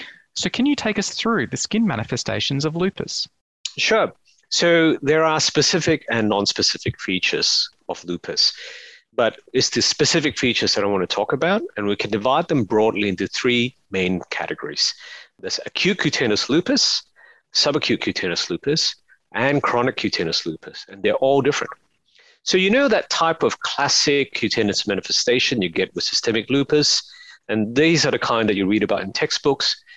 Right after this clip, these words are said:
Speaker 2: You have a butterfly rash. It's called a butterfly rash because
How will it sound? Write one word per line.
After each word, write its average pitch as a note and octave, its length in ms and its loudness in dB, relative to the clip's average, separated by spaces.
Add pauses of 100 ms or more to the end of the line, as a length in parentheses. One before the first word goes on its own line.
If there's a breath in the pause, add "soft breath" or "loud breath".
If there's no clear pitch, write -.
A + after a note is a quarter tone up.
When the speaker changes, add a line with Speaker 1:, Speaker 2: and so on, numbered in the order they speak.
(140 loud breath)
Speaker 2:
You F#2 80 -8
have G2+ 100 -4
a F#2+ 80 0
butterfly B2+ 600 0
rash. B2 460 2
It's - 120 -2
called A3 180 2
a F#3 60 2
butterfly B2 640 0
rash - 380 -2
because - 420 0